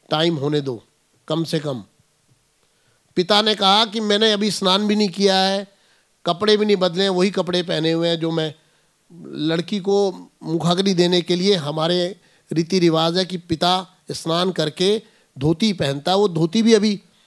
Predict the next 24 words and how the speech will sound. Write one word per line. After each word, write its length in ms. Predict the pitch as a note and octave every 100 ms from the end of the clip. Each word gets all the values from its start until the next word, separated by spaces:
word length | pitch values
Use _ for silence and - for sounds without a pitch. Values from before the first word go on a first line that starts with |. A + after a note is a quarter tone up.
| _ -
यहाँ 240 | D#3+ D#3 D#3+
तक 100 | F3
नहीं 160 | E3+ E3
पहुँच 240 | D#3 C3+
पाई 260 | - B2 B2+
है, 180 | A2+ - _ _ _ -
क्रीमेशन 400 | E3 E3 D3 C#3+
ग्राउंड 260 | C3 C3+
तक। 160 | A2 G#2 _ _ _ _ _ _ _ _ _
इतना 300 | F3+ F3 A3
इंतज़ार 320 | G#3 G3 F3+ E3+
तो 140 | E3+
करो 240 | E3 F3+
कि 100 | F3+
धोती 360 | E3 C3+ C#3 D#3+
आ 100 | C3+
जाए। 240 | A#2+ A2+ _ _ _ _ _ _ _ _ _ _ -
वो 80 |
धोती 360 | B2+ D3 D3 E3+
आई, 440 | D#3+ F3+ G3+ G#3 - _ _ _ _ _ _ _
पिता 280 | D#3 D3+ E3
ने 160 | E3+ D#3+
स्नान 360 | - D#3+ F3
किया, 480 | F3+ F#3+ F#3+ G3 F#3+